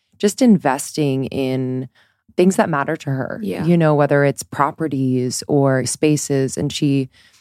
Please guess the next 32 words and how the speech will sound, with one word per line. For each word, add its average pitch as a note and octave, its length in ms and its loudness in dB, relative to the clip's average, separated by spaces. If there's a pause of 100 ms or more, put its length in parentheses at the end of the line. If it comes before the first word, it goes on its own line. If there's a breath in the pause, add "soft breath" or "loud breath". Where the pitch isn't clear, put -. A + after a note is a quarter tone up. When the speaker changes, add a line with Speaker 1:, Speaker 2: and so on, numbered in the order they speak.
(200 soft breath)
Speaker 1:
I'm C#3+ 100 -4
sure D3 160 0
y'all C#3 220 4
know C3 160 2
she B2+ 160 -4
does C#3 160 0
Airbnb, C3 1040 0
a - 140 -8
few C#3+ 180 -4
properties. C#3 600 0
And C3 240 0 (360 soft breath)
even D#4+ 220 6
just F#3 260 6
that, C#3+ 420 2
that E3 220 -2
doesn't E3+ 320 0
have D#3 200 0
to D3 80 -10
be C#3+ 100 0
something C3 320 -2
we B2 140 0
do, G3 300 4
but D3+ 140 2
it's - 200 -2
more D#3+ 220 4
so, F3+ 220 2
like, C3+ 220 2
thinking C4 560 0
outside D#3 440 0
of C3+ 100 -6
the C3+ 80 -4
box A#2 580 -6